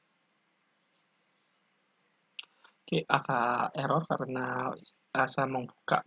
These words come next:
banyak sekali aplikasi. Jadi mohon bersabar.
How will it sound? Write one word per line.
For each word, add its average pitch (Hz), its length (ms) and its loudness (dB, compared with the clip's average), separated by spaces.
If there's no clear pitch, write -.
banyak 123 320 2
sekali - 320 2
aplikasi. 135 880 0
Jadi - 80 -6
mohon 131 240 -4
bersabar. 131 640 0